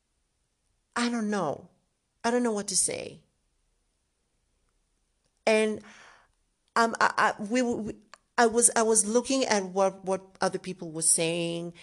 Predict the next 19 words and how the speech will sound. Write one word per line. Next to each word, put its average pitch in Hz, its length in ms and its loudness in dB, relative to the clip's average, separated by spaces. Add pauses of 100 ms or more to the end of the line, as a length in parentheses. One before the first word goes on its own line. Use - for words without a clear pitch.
(260)
and, 165 460 0
um, 160 380 -2
they 160 40 -8
were 160 120 -4
like, 156 260 -4
"Could - 200 -14
this 208 200 4
be 175 240 -8
the 160 680 2
next 143 580 -4
Real 170 280 -6
Housewives 190 520 -4
of 190 120 -6
Atlanta?" 202 680 -6
Kinda. 190 520 -2 (160)
<laughs> 233 100 2 (2000)
Yeah, 202 560 4 (840)
but 247 340 0
I, 339 220 4